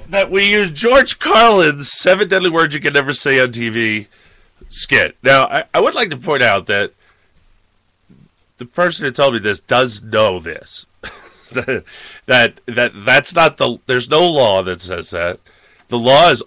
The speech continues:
overly broad. It's already been fought in courts, and it, it's up in the air still. Never went to the Supreme Court, um, because nobody was ever fined under the indecency clause.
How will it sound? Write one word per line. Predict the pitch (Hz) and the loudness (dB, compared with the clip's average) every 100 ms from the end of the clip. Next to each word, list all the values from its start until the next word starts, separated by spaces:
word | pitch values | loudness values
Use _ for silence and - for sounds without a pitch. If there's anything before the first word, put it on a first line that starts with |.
| - | -2
overly | 139 160 175 151 | -2 -2 -6 -6
broad. | 117 98 85 80 78 - - | -8 -8 -8 -6 -8 -10 -10
It's | 120 139 | -6 0
already | 147 175 | 2 2
been | 160 147 117 | -2 -6 -6
fought | - - 135 165 - | -18 -6 0 0 -2
in | 147 127 | -12 -8
courts, | 110 113 113 - - | -2 0 -2 -6 -8
and | 101 | -4
it, | 101 98 - | -4 -6 -12
it's | 110 110 | -14 -6
up | 143 135 | -6 -4
in | 123 | -4
the | 110 | 0
air | 101 98 | 0 -2
still. | - 95 95 90 | -6 -6 -6 -10
Never | 98 117 120 | -8 -8 -4
went | 117 110 | -4 -6
to | 98 | -8
the | 95 | -14
Supreme | - 92 95 85 | -14 -12 -12 -12
Court, | - 92 92 _ - _ _ - | -8 -6 -6 _ -20 _ _ -10
um, | 98 95 92 92 - _ | -4 -4 -4 -8 -18 _
because | 151 143 180 139 | -6 0 0 2
nobody | 175 151 156 | 0 0 0
was | 151 | 0
ever | 160 139 | -2 -4
fined | 123 185 226 156 104 85 - _ 110 | -4 0 0 -2 -6 -12 -14 _ -8
under | 110 98 95 90 _ _ _ _ - | -6 -4 -6 -8 _ _ _ _ -12
the | 107 117 | -2 -2
indecency | 98 117 107 104 87 95 | 0 0 -2 -4 -14 -14
clause. | 87 87 80 - _ | -12 -10 -12 -14 _